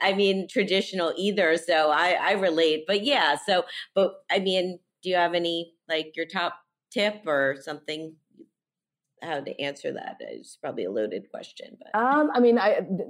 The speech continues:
Speaker 2: there are so many different approaches, but I, I think it's always gonna be, um, understand and learn your trade. So it could be taken in so many ways. So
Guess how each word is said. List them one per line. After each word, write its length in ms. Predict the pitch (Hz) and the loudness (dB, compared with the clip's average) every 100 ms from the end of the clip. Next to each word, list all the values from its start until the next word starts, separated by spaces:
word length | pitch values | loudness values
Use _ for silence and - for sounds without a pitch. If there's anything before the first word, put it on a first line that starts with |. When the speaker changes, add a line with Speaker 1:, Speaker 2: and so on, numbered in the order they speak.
| 165 | -2
Speaker 2:
there 200 | 202 190 | 2 4
are 120 | 190 | 4
so 160 | 190 196 | 2 0
many 160 | 185 | 2
different 240 | 180 180 170 | 0 0 -2
approaches, 420 | - 190 196 185 | 2 0 0 0
but 140 | 185 | 2
I, 120 | 170 165 | 2 4
I 120 | 175 | 2
think 320 | 170 196 202 - | 0 0 -2 -2
it's 200 | 185 180 | -4 -2
always 500 | - 185 185 180 - - 180 | 0 2 2 -2 -4 -8 -4
gonna 220 | 180 175 | 0 0
be, 380 | 175 170 170 - 170 | 0 0 -2 -4 -6
um, 420 | 160 156 151 147 _ _ _ - | -4 -4 -6 -12 _ _ _ -2
understand 560 | 190 196 - 196 202 | 0 0 0 0 2
and 200 | 196 175 | 2 2
learn 340 | 170 165 170 170 180 | 2 2 0 -4 -2
your 500 | 160 156 156 151 - _ | 2 4 4 0 -4 _
trade. 440 | - 160 156 196 254 _ | -4 2 2 2 -2 _
So 360 | - 185 175 160 | -6 2 4 4
it 200 | 170 180 | 2 -4
could 160 | - 165 | -6 -4
be 160 | 180 | -4
taken 320 | 165 180 175 170 | 0 -2 0 -2
in 120 | 165 | -4
so 180 | - 160 | -2 -2
many 180 | 160 | 0
ways. 360 | 156 165 160 156 | 2 4 4 2
So 300 | - 156 156 | 2 2 2